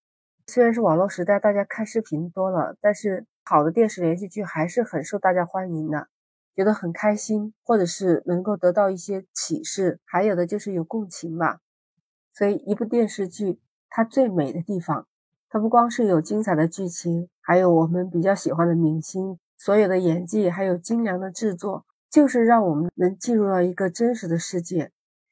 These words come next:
就是在看电视剧的过程当中，我们能够对过往的经历、生活、还有爱情、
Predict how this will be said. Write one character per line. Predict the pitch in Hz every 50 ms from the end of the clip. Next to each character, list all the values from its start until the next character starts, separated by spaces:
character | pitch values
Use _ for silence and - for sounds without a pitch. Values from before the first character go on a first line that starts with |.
| _ _ _ _ _
就 | 220 214
是 | 196 208
在 | 208 - 233 226 214
看 | 208 - - - 240 220 214
电 | 214 233 226 220
视 | 220 208
剧 | 220 220
的 | 208 185
过 | - 196 185 175
程 | 180 175 170 170
当 | 175 170 175 175 180
中， | 175 175 170 170 180 185 - _ _ _ _ _ _ _ _
我 | - 175 165
们 | 165 175 180 185
能 | 185 170 165 190
够 | - - 214 202 185 170 156 143 - - _ _
对 | - 247 226
过 | - - - 269 233
往 | 190 156 156 170
的 | 175 151 165
经 | - - 220 226 226 233 233
历、 | 233 208 175 160 - - _ _ _
生 | - - 240 226 233 240 240 233
活、 | - - 151 151 151 - 180 - _ _ _
还 | - 180 185
有 | 180 170 160
爱 | - - 208 214 202 185 180
情、 | 175 - - 160 160 175 190 202